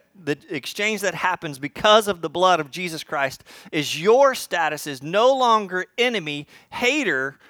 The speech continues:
of God, but now you have a wonderful new relationship. You become not an enemy, but a friend. Sometimes the church has been accused of making enemies.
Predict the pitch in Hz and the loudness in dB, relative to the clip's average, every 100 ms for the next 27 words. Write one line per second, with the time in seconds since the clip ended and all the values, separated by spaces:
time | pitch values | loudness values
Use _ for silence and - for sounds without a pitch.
0 | - 160 143 156 131 131 _ - 160 160 | -2 -2 2 2 2 -2 _ -6 -4 -2
1 | 202 220 185 185 226 240 214 - 202 185 | 2 2 0 -6 -8 -8 -8 -4 0 0
2 | 170 170 156 156 220 240 214 196 175 175 | 0 -4 -4 0 0 0 -6 -6 -8 -6
3 | 190 185 160 156 180 170 165 - 147 147 | -6 -6 -6 -2 -2 -2 -10 -10 -10 -8
4 | 196 214 180 165 175 165 143 - - 151 | -10 -8 -8 -4 -2 -2 -6 -16 -20 0
5 | 180 214 202 170 208 208 180 165 123 113 | 2 2 -2 -4 -4 -2 -4 -8 -10 -18
6 | _ _ _ _ _ _ _ _ _ _ | _ _ _ _ _ _ _ _ _ _
7 | _ _ _ _ _ _ _ _ _ - | _ _ _ _ _ _ _ _ _ -14
8 | 107 104 - 117 107 120 143 _ _ _ | -14 -14 -14 -12 -12 -18 -20 _ _ _
9 | _ _ _ _ _ _ _ _ _ _ | _ _ _ _ _ _ _ _ _ _
10 | _ _ _ _ _ _ _ _ _ _ | _ _ _ _ _ _ _ _ _ _
11 | _ _ - 160 180 185 165 143 139 139 | _ _ -6 -6 -6 -8 -6 -4 -6 -8
12 | 127 120 117 - 151 143 123 110 127 123 | -12 -12 -12 -8 -8 -8 -14 -14 -10 -10
13 | 110 - 170 156 135 123 110 - - 117 | -12 -16 -12 -10 -10 -12 -14 -12 -6 -6
14 | 123 131 135 - 120 113 - 147 135 104 | -6 -8 -8 -8 -12 -12 -10 -8 -8 -12
15 | 92 - - | -18 -20 -20